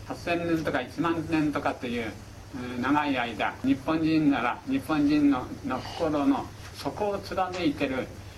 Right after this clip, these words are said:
一つの流れというものがございます。この流れに従っての話が私が申し上げる話なんです。ですけど、新聞記者とかテレビのですね、ニュースでもって流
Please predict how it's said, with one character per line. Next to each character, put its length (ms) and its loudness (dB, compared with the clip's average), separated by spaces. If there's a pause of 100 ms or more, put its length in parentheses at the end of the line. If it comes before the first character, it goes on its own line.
(100)
一 160 -2
つ 140 0
の 160 6
流 400 4
れ 100 2
と 80 -2
い 120 4
う 40 6
も 100 6
の 120 0
が 100 -2
ご 100 -2
ざ 160 -2
い 60 -6
ま 80 -8
す。 180 -14 (840)
こ 60 -2
の 100 -2
流 380 2
れ 60 4
に 100 2
従 260 -2 (100)
っ 140 -2 (100)
て 80 0
の 220 2 (300)
話 440 -2
が 140 2
私 360 0
が 140 2
申 240 4
し 60 -6
上 120 0
げ 100 2
る 60 0
話 380 -2
な 100 -6
ん 100 -10
で 100 -12
す。 800 -16
で 100 -2
す 80 -10
け 120 0
ど、 220 -2 (180)
新 160 0
聞 280 -2
記 80 -10
者 100 -2
と 120 -4
か 140 0
テ 140 -2
レ 120 -2
ビ 80 4
の 140 2
で 140 -4
す 60 -4
ね、 300 0
ニ 160 4
ュ 80 4
ー 20 -2
ス 100 -6
で 80 -4
も 140 -4
っ 40 -8
て 140 -8
流 60 -4